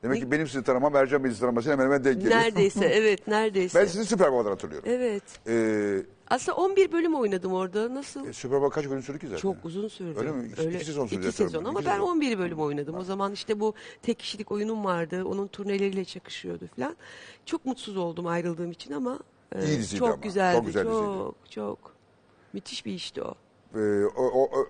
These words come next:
Speaker 1: yani artık öyle ka-, öyle kadrolar pek kurulamıyor. Çok dizi olduğu için belki o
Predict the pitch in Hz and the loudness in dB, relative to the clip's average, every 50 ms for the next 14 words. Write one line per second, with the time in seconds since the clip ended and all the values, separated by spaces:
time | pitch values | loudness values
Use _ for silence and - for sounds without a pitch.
0 | - - 131 131 120 123 113 120 - 143 131 135 123 123 120 - - - 147 139 | -4 0 2 2 4 4 4 2 2 2 4 4 6 6 4 2 0 4 4 6
1 | 143 165 - - 139 123 127 131 143 139 139 143 131 - - 131 131 135 127 104 | 6 6 4 4 2 2 4 4 4 4 4 2 0 0 2 2 4 4 4 2
2 | 98 92 - 120 120 104 104 101 110 113 113 120 143 143 - 117 101 98 98 98 | 2 0 0 -2 -2 -2 -4 0 2 2 2 2 0 -4 -4 -2 -2 -2 0 0
3 | 104 98 92 | 0 0 0